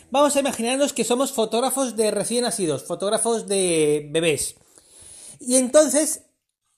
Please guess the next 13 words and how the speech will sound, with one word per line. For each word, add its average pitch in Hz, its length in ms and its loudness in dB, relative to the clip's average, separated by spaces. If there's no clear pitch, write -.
tenemos 269 340 4
un 254 140 0
blog 262 220 4
de 214 200 0
cómo 254 220 0
fotografiar 240 560 -2
a 240 40 2
bebés, 165 420 -2
a - 100 -6
recién 196 280 0
nacidos, 143 480 -2
por 165 100 0
ejemplo. 156 400 -4